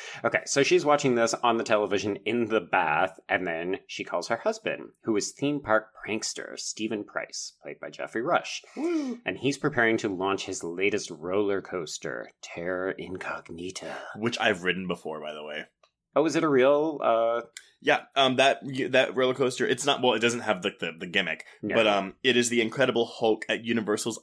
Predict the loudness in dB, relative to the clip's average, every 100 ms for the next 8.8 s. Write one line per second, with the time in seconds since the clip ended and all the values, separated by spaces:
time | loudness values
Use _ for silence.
0 | -2 0 0 0 0 0 -4 -4 -4 -4
1 | -4 -4 -2 -4 -6 -4 0 -2 -4 -8
2 | -6 -6 -4 -2 0 0 0 0 2 0
3 | 2 2 2 2 -2 -2 -4 -4 -4 -6
4 | -6 -4 -2 0 0 -2 -2 -2 0 2
5 | 2 0 -4 -4 -2 0 0 -2 -4 -4
6 | -4 -4 -6 -8 -12 _ -18 -10 -10 -10
7 | -14 -12 -12 -12 -12 -10 -10 -12 -12 -14
8 | -12 -12 -12 -14 -14 -14 -14 -18